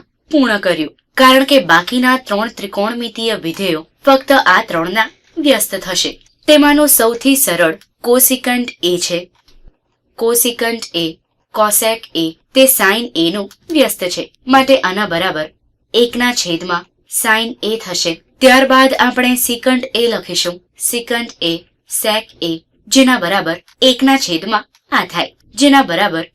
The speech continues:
એકના છેદમાં cos A થાય. માટે એકના છેદમાં વર્ગમૂળમાં એક ઓછા sine square A, sine square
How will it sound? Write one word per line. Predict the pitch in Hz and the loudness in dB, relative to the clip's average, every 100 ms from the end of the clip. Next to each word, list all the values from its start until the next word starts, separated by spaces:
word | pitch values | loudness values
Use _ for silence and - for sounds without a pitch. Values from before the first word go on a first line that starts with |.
| - | -2
એકના | 254 247 262 254 | -2 0 0 0
છેદમાં | 185 165 175 202 202 _ - | -2 -4 -2 -4 -4 _ -2
cos | 254 - - | 0 0 -2
A | 180 175 | -6 -6
થાય. | 170 139 _ _ _ _ _ _ | -6 -8 _ _ _ _ _ _
માટે | 247 254 247 233 | 0 2 2 0
એકના | 196 202 233 240 | 0 -4 -4 -4
છેદમાં | - 170 160 170 160 - _ _ _ _ 165 | -4 -6 -6 -4 -6 -8 _ _ _ _ -6
વર્ગમૂળમાં | 214 208 220 233 240 233 240 - - | -4 -4 -4 -2 -2 -2 -4 -4 -4
એક | 220 226 - _ - | -4 -6 -16 _ -8
ઓછા | 220 233 175 170 - _ _ _ | -6 -4 -4 -6 -8 _ _ _
sine | - 214 202 202 | -10 -6 -4 -6
square | - 220 214 - | -8 -4 -4 -4
A, | 170 165 - _ - | -6 -6 -10 _ -16
sine | - 214 208 202 | -8 -4 -4 -6
square | - 220 214 | -6 -4 -4